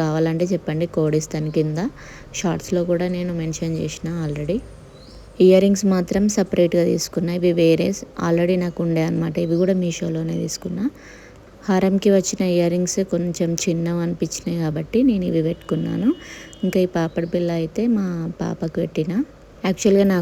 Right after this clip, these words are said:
కోసమే తీసుకున్నా, ఎందుకో నాకు పెద్దగా అనిపించింది, నేనే పెళ్లి కూతురులాగా అనిపిస్తా అని మా పాపకి పెట్టేసిన. నేను వేరే ఇయర్ రింగ్ పెట్టుకున్నా చిన్నగా,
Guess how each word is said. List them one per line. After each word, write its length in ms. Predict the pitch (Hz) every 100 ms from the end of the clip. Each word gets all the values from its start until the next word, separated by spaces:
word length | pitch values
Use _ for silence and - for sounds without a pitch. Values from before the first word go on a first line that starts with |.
| 165
కోసమే 300 | 175 180 180 170
తీసుకున్నా, 500 | 170 - 160 160 185 247 - - - -
ఎందుకో 260 | 175 170 180
నాకు 140 | 180 175
పెద్దగా 240 | 170 160 170
అనిపించింది, 540 | 175 170 165 180 170 170 170
నేనే 220 | 160 175 170
పెళ్లి 160 | 170 -
కూతురులాగా 440 | 170 185 175 170 170
అనిపిస్తా 440 | 170 208 - 233 208 190
అని 180 | 196 277 - - - -
మా 80 | 185 175
పాపకి 320 | 165 - 180
పెట్టేసిన. 460 | 175 - 175 - 180 220 226
నేను 200 | 190 185 185
వేరే 280 | 180 170 180 175 175
ఇయర్ 220 | 180 175
రింగ్ 160 | 180 180
పెట్టుకున్నా 460 | 165 - - 165 160 156
చిన్నగా, 440 | - 156 160 160